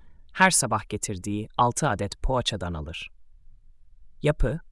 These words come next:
orijinal malzemelerinden büyük oranda yıkılmış olmasına rağmen,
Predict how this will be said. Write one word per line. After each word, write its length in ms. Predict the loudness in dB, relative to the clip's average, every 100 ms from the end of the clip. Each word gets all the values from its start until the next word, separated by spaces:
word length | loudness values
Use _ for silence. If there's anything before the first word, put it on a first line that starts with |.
| 0
orijinal 480 | 2 4 6 6 6
malzemelerinden 1040 | 4 4 2 2 0 0 0 0 -2 -4 0
büyük 260 | 0 0
oranda 340 | 0 0 0 -2
yıkılmış 460 | -4 -4 -4 -2
olmasına 420 | -2 0 0 0 -4
rağmen, 400 | -4 -4 -6